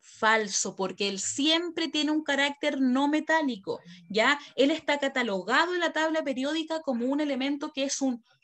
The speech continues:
no metal, ¿ya? Y al ser un no metal, tiene una característica más importante aún, que es su electronegatividad, es decir, su capacidad de atraer,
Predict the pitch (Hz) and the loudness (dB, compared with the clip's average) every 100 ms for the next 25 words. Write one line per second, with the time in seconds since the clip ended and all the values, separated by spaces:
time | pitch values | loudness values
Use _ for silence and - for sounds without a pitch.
0 | _ 214 226 254 330 415 453 - 339 392 | _ 0 4 4 4 2 -2 -4 -4 -2
1 | 440 262 190 165 - 196 _ _ _ - | 0 2 2 0 -6 -16 _ _ _ 0
2 | 208 247 370 - _ - - 226 254 240 | 2 2 0 -4 _ -18 -10 2 2 2
3 | - 427 480 453 453 466 285 208 269 - | 2 4 4 2 0 0 2 2 0 -6
4 | - - 311 381 427 381 349 285 320 330 | -16 0 2 4 2 2 0 -2 -4 -4
5 | 370 359 247 240 359 466 440 359 294 330 | -2 -4 0 2 4 2 -2 -4 -2 -2
6 | 339 349 269 277 302 349 339 370 285 330 | 0 0 2 0 -2 -4 -2 0 0 0
7 | 370 349 320 277 240 208 190 233 202 - | -2 -2 0 0 -2 -4 0 0 -2 -6
8 | - - 220 208 208 - 277 320 - _ | -20 -4 -4 -2 -4 0 0 -2 -6 _
9 | - 269 233 226 220 208 - 208 196 302 | -2 0 0 -2 -2 -2 -2 -4 2 2
10 | 427 - - - 202 247 226 220 208 190 | 2 -4 -20 -2 4 6 6 2 0 2
11 | 190 277 | 4 4